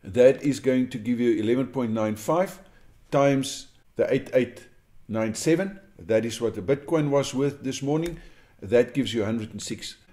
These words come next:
Now, if you take the hundred and six back to rands or the dollars back to rand, uh, that simply means it's a hundred and six three three eight times nineteen point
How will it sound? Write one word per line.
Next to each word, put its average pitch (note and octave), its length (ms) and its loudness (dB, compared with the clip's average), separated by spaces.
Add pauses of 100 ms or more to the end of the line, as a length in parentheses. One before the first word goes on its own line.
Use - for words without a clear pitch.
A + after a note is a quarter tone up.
Now, A#2 100 -2
if A2+ 180 -2
you B2 60 -6
take A#2+ 240 2
the A#2+ 80 2
hundred B2 240 -2
and A2+ 120 -10
six - 220 -4
back B2 460 0
to B2 420 0
rands B2+ 540 2
or G#2+ 240 2
the G2+ 180 0
dollars C3 500 6
back A2 320 0
to A2 100 -4
rand, G#2+ 420 2 (400)
uh, A2 380 2
that C3 240 6
simply B2+ 360 -4
means A#2 280 -2
it's G#2 160 -10
a G2+ 40 -6
hundred A2+ 300 -6
and G#2 100 -12
six - 380 -10 (140)
three A#2+ 220 -6
three A#2 400 -6
eight F#3+ 160 -2 (480)
times B2 360 0
nineteen A2 540 -6
point A2 520 -8